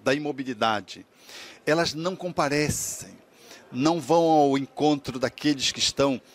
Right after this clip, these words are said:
ideologicamente identificados com a vida, porque parece que para ela é um problema já resolvido, então ela não força a barra,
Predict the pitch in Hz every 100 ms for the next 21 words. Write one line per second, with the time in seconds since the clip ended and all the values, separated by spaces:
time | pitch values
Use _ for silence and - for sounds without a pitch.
0 | - _ - 139 123 135 147 151 123 123
1 | 143 156 - 139 151 - 147 156 151 135
2 | - 143 - 151 127 104 - - - 226
3 | - - 220 214 208 226 208 214 226 226
4 | 220 208 220 202 175 190 202 202 180 202
5 | 165 135 156 - 170 175 175 180 - 180
6 | 196 - - 131 120 127 160 170 139